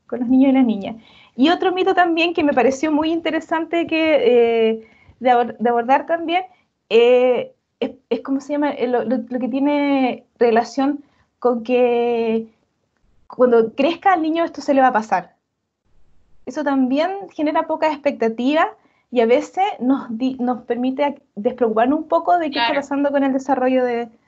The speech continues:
Speaker 1: del
Speaker 2: Genera
Speaker 1: lenguaje
Speaker 2: que el
Speaker 1: de los
Speaker 2: adulto
Speaker 1: niños.
Speaker 2: se desligue del proceso finalmente porque cree que con los años, bueno, va a tener
Speaker 1: Sí.
Speaker 2: que hablar igual.
Speaker 1: Sí, entonces eso también es, son mitos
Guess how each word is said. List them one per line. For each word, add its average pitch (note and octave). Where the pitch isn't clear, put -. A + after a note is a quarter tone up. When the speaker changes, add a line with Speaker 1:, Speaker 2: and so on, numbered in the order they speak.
Speaker 1:
del B3
Speaker 2:
Genera B3
Speaker 1:
lenguaje A#3+
Speaker 2:
que B3
el A3
Speaker 1:
de G#3
los G#3
Speaker 2:
adulto G#3+
Speaker 1:
niños. -
Speaker 2:
se B3+
desligue C4
del D4
proceso B3+
finalmente A3
porque G#3+
cree A3
que B3
con A3+
los A3
años, B3+
bueno, F#3+
va A3+
a -
tener A3+
Speaker 1:
Sí. A#3
Speaker 2:
que A3+
hablar G#3+
igual. G#3
Speaker 1:
Sí, -
entonces B3
eso F4+
también D4+
es, -
son C4+
mitos F4